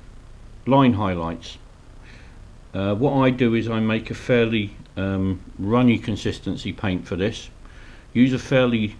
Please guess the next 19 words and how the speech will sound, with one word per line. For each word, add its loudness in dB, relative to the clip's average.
um, 0
small 0
brush. -2
The -12
brushes 0
I 2
use 0
are, 2
um, 0
Winsor 2
Newton 0
Series -4
seven -2
brushes. -6
A -10
bit 2
expensive, 0
but -4
hey, -6